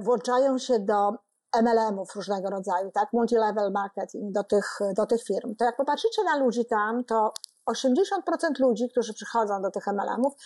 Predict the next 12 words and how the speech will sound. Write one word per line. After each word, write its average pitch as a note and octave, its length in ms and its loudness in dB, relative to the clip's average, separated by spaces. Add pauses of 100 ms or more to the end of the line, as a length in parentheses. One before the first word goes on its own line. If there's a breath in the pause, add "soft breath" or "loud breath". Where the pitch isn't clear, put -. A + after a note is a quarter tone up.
(160 loud breath)
to - 140 -6
oni A4+ 220 4
sobie F4+ 220 2
chcą D#4 260 -2
po C#4+ 140 -4 (160)
prostu D#4 380 -4
troszkę - 440 -2
dorobić A3 440 0
do A3 120 -4
swojego G3+ 380 -2
życia. F3 340 -8 (460)
Naprawdę. A4 540 -2